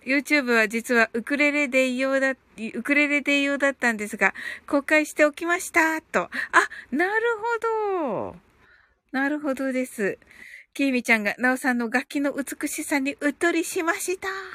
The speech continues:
と言っています。「なおさんのYouTube後で見ます」と、すずすずさんが。はい。私もじゃあ後で、はい、見ます。あの、なんです。あの、最初のね、ページにね、出て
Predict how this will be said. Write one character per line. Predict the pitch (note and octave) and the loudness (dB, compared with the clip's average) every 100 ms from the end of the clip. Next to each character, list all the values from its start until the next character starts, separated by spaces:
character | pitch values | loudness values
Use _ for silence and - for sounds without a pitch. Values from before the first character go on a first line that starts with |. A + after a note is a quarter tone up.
| F4+ - | -16 -10
と | - - | -8 -6
言 | A3+ | -8
っ | |
て | - C4 | -2 -2
い | |
ま | A#3+ A#3+ | -2 -6
す。 | - - - - - - | -10 -16 -16 -12 -12 0
「な | C#4+ | 0
お | |
さ | F#4+ D#4 | 2 0
ん | C4+ | 2
の | |
YouTube | C4 C#4 D#4 D4+ D4 | 0 0 0 2 4
後 | C#4 G#4 | 4 2
で | G4 | -2
見 | F#4 F#4 | -2 -2
ま | F#4 G4+ G4+ F#4+ | 0 -2 -2 -6
す」 | - - | -8 -6
と、 | C4 | -6
す | A#3+ | -4
ず | A3 | -4
す | A#3 A#3 | -4 -6
ず | G#3+ | -8
さ | G#3+ G#3 | -4 -4
ん | |
が。 | G3+ G3 - - - - | 0 -2 -2 -10 -10 -2
は | C#4 B3 | 2 2
い。 | - - - | 2 -10 -4
私 | C#4+ F#4+ D#4 | -2 -2 -2
も | D4+ D4+ | -2 2
じ | |
ゃ | D4+ | 2
あ | A#3+ | 2
後 | A#3 A3 | 0 0
で、 | F#3+ - _ - | 0 0 _ -6
は | A#3 | -2
い、 | G3 - | -2 -2
見 | E3+ | -6
ま | F3 G3+ | -6 -8
す。 | - - - - - - _ - | -10 -16 -18 -20 -20 -20 _ 2
あ | B3+ | 2
の、 | C4 B3+ B3 - _ _ | 4 0 -2 -8 _ _
な | A3 B3+ | -2 0
ん | |
で | G3+ | 0
す。 | - D#3+ - | -4 -4 -2
あ | G3 | -2
の、 | G3+ F#3+ F#3 F3 - - - - | -2 -2 -2 -6 -10 -18 -18 0
最 | D#4+ D#4 | 4 4
初 | E4 | 4
の | D4+ | 0
ね、 | D4 D4 | 0 -2
ペ | - D4 | 2 2
ー | |
ジ | C4 C4+ | 2 0
に | C4+ | 0
ね、 | C4 C4 B3+ | 2 2 2
出 | A#3+ A3 D4 | -2 0 0
て | C#4+ B3+ | 2 -2